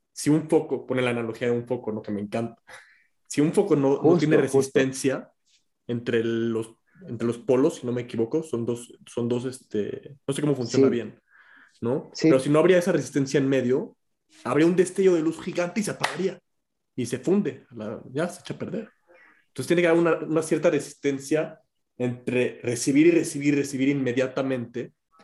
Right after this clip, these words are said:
Speaker 1: Tal vez puede ser agradecer o tal vez puede ser el sacrificio de esperarte diez minutos y, y, y dar gracias y, y apreciar realmente lo que estás recibiendo y antes de comerte el platillo, ¿no? Es un ejemplo, ¿no?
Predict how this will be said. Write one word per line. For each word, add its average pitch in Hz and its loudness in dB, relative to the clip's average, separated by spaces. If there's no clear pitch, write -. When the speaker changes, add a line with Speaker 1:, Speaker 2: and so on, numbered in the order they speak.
Speaker 1:
Tal 127 -2
vez 143 2
puede 143 0
ser 135 0
agradecer 117 -2
o 127 0
tal 123 -2
vez - -12
puede 123 -6
ser 127 -2
el 120 -2
sacrificio 127 -2
de 117 4
esperarte 123 -2
diez 131 -2
minutos 127 -4
y, 113 -4
y, - -20
y - -8
dar 110 -4
gracias 117 -4
y, 98 -6
y 113 -2
apreciar 120 -2
realmente 120 -2
lo 113 -2
que - -16
estás 113 -10
recibiendo 113 -4
y - -12
antes 107 -8
de 113 -6
comerte 110 -6
el 104 -10
platillo, 101 -6
¿no? 101 -12
Es - -14
un 104 -8
ejemplo, - -14
¿no? 117 -6